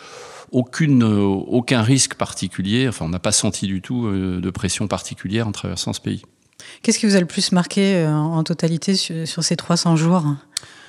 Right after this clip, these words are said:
Speaker 1: C'est compliqué de, de répondre, euh, en disant, « Tiens, il y a juste un point qui nous a marqué », mais si, si je devais retenir quelque chose, c'est que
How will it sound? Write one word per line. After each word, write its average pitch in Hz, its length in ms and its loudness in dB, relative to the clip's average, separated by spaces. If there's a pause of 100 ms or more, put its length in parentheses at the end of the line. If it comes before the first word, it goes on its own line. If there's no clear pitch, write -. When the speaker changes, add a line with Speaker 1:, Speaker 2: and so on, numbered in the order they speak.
Speaker 1:
C'est - 140 0
compliqué 139 460 4
de, 107 200 4
de 101 100 2
répondre, 110 500 2
euh, 95 460 0
en 98 160 0
disant, « 104 340 0
Tiens, 120 180 0
il 104 60 -4
y 95 60 -6
a 90 60 -2
juste 110 280 -2
un 127 80 2
point 120 260 -2
qui - 160 -10
nous 95 360 -2
a 98 40 2
marqué », 98 340 0
mais 98 260 2
si, - 240 -4
si - 240 -4
je 107 80 -4
devais 110 180 2
retenir 110 360 2
quelque 98 260 0
chose, 143 300 0
c'est 98 100 -4
que 95 100 -2